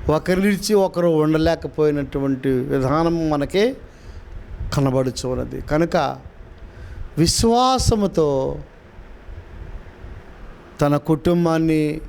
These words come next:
నడిపించుకున్నాడు, తాను కూడా దేవునితో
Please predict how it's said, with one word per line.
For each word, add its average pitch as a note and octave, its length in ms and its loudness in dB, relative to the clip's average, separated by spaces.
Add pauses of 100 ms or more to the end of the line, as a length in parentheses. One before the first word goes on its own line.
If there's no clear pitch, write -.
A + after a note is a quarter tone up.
(500)
నడిపించుకున్నాడు, D#3+ 920 2 (840)
తాను F#3 300 4 (100)
కూడా E3+ 180 4 (160)
దేవునితో D3 480 2